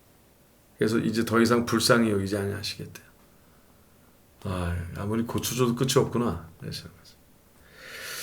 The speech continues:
그들을 조성하신 자가 은혜를 베풀지 아니하시리라. 주여,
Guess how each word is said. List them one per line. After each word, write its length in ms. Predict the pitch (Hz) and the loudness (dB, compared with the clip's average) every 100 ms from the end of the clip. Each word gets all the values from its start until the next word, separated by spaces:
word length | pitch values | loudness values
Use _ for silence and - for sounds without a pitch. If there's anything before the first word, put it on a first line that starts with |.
| - - - - | -8 -8 -8 10
그들을 380 | 233 254 269 - | 12 12 12 12
조성하신 680 | 220 247 240 247 226 226 | 12 12 12 12 12 12
자가 340 | 214 214 202 170 | 12 12 12 12
은혜를 480 | 202 247 285 294 277 | 12 12 12 12 12
베풀지 500 | 269 269 262 233 247 | 12 12 12 12 12
아니하시리라. 1080 | 247 254 262 247 - 240 233 226 208 180 - | 12 12 12 12 12 12 12 12 12 12 10
주여, 560 | 165 151 123 104 - | 10 12 12 8 0